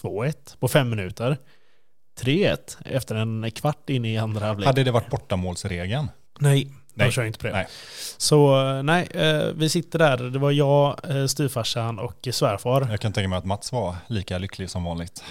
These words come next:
Speaker 1: Nej, vi alla satt där bara så
Speaker 2: För
Speaker 1: här.
Speaker 2: förra året skulle han väl typ, eh, skulle aldrig mer köpa säsongskort och, eh,
Speaker 1: Ja, men det har vi inte heller.
Speaker 2: Nej.
Speaker 1: Det var då han kastade in säsongskort
Speaker 2: Ja.
Speaker 1: på planen.
Speaker 2: <laughs> Så jävla bra.
Speaker 1: Nej, men, eh, så, då, då vi sitter verkligen där bara, nu gör de fyra ett. De hade lägen för fyra ett.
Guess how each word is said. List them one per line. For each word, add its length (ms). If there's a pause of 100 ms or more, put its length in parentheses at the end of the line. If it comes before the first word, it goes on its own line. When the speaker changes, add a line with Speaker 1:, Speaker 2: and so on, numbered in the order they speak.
(180)
Speaker 1:
Nej, 320
vi 520
alla 300
satt 220
där 100
bara 140
så 100
Speaker 2:
För 140
Speaker 1:
här. 60
Speaker 2:
förra 140
året 180
skulle 200
han 120
väl 180
typ, 300
eh, 80 (400)
skulle 220
aldrig 180
mer 100
köpa 340
säsongskort 760
och, 280
eh, 280 (160)
Speaker 1:
Ja, 80
men 20
det 100
har 160
vi 100
inte 160
heller. 200
Speaker 2:
Nej. 240 (120)
Speaker 1:
Det 100
var 80
då 60
han 100
kastade 320
in 60
säsongskort 440
Speaker 2:
Ja. 120
Speaker 1:
på 60
planen. 440 (200)
Speaker 2:
<laughs> 260
Så 180
jävla 460
bra. 160 (360)
Speaker 1:
Nej, 240
men, 240
eh, 200
så, 420 (120)
då, 400
då 160
vi 140
sitter 260
verkligen 220
där 80
bara, 120
nu 120
gör 140
de 100
fyra 280
ett. 180
De 120
hade 140
lägen 420
för 80
fyra 260
ett. 200